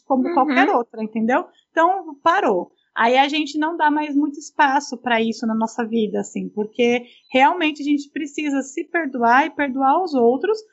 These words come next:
Speaker 1: pra gente se livrar dessas cargas, principalmente cargas que não são nossas. Você vê, essa carga nem era minha.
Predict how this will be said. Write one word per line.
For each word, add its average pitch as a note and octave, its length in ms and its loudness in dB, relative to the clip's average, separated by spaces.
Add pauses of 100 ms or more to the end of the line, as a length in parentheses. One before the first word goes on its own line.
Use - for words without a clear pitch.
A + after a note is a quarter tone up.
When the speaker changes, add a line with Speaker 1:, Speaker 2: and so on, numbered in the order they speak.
(200)
Speaker 1:
pra C4+ 100 -2
gente D4 220 4
se - 140 -8
livrar C#4+ 340 2
dessas F#4+ 380 -4
cargas, B3 420 2
principalmente F4+ 680 -4
cargas E4 360 -4
que - 100 -14
não F4 140 -6
são F#4 200 -6 (160)
nossas. C#4 240 2
Você C4+ 120 -2
vê, A#3 140 -2
essa A#3 220 -2
carga D#4 320 -4
nem F4 220 -6
era A4 200 0
minha. F4 400 -4